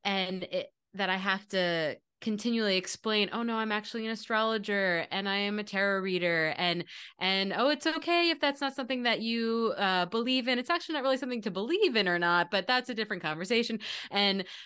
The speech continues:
and it just was kind of a reminder of, you have to keep having these conversations because you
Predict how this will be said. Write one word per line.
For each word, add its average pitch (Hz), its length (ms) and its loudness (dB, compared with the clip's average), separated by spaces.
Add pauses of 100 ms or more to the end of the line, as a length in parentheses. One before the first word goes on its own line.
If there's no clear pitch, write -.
(160)
and 214 200 0
it 202 140 0
just 226 280 -2
was 226 140 -4
kind 214 300 0
of 196 80 -6
a 202 60 0
reminder 185 560 2
of, 175 200 -2 (300)
you 208 200 -2
have 269 240 2
to 285 80 -4
keep 247 200 -4
having 220 280 0
these 202 160 -2
conversations 160 680 -4
because 202 260 -4
you 208 160 -4